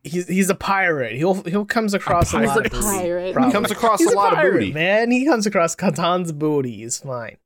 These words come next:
Speaker 2: Booty.
Speaker 1: But okay, so I, th-, I think, I think we should wrap up the Rio conver-,
Speaker 2: How can we
Speaker 1: conversation
Speaker 2: in a
Speaker 1: here
Speaker 2: time like
Speaker 1: soon.
Speaker 2: this?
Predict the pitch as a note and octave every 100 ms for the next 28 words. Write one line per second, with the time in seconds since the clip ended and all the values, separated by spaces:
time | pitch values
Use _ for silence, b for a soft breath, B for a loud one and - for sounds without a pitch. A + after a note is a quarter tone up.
0 | _ - G2 G#2 F2+ F#2 G2 D3 C#3 -
1 | _ _ - E3 E3 A#2+ D#3 E3 G3 F#3+
2 | G3+ G3+ E3+ G3 G#3+ G3+ D3 D#3+ F3 F3+
3 | - B2 B2 B2+ C#3 C#3 C#3 C3+ B2+ -
4 | - D3 D3 - D#3+ C#3 C3+ B2 A2+ -
5 | C3+ C3 B2 A#2+ B2 B2 - -